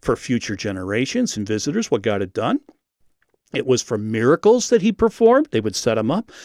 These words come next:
It was for the care he provided. They would set them up. It was for the blessings of life.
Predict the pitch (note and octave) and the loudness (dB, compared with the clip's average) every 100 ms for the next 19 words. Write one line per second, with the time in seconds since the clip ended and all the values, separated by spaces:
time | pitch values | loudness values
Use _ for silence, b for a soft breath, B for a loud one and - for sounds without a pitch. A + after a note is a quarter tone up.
0 | B B - C#3 C3 - B2 A2+ - - | B B -4 0 0 0 0 0 -2 0
1 | B2+ E3+ A3 B2+ - A#2+ G#2 A2+ C#3 B3+ | 2 2 0 -4 -2 -4 -2 -2 0 -2
2 | - - G#2 G2+ G#2 - A#2 - C#3+ G#3 | -2 -4 -2 -2 -4 -2 -2 0 2 2
3 | A#3 B B B D3+ E3 D3+ - F3 F3+ | -2 B B B 0 2 -2 0 0 0
4 | C#3 F3 G3 A3+ G#3+ A3+ F#3+ A#3 B3+ A#2+ | 0 -2 -2 -6 0 0 2 0 0 -4